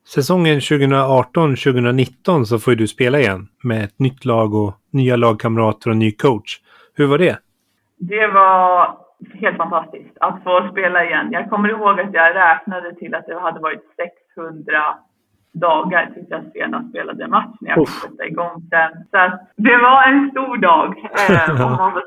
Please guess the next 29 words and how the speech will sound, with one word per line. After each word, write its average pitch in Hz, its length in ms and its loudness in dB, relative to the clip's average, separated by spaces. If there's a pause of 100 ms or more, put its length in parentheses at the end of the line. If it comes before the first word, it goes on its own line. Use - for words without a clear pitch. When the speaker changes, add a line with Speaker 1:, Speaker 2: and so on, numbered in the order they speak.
(140)
Speaker 2:
säga 302 320 4
det 254 80 2
själv. 180 220 2 (520)
Speaker 1:
Den, 151 300 4
den 180 240 6
matchen 147 380 2
minns 127 300 2
du 131 80 2
i - 20 4
alla 117 200 4
fall? 107 260 2 (140)
Speaker 2:
Ja, 220 400 6
den 240 240 2
matchen 226 380 0
minns 185 300 -6
jag. 170 200 -2
Det 202 140 0
var 180 160 -2
roligt. 165 480 -8
Eh, 175 640 -2
vi 202 140 -2
åkte 202 420 0
faktiskt 190 680 -6
till 165 400 -12 (340)
Florida 208 460 0
och - 200 -12
spelade 170 400 -6
mot 160 160 -14
South 165 280 -2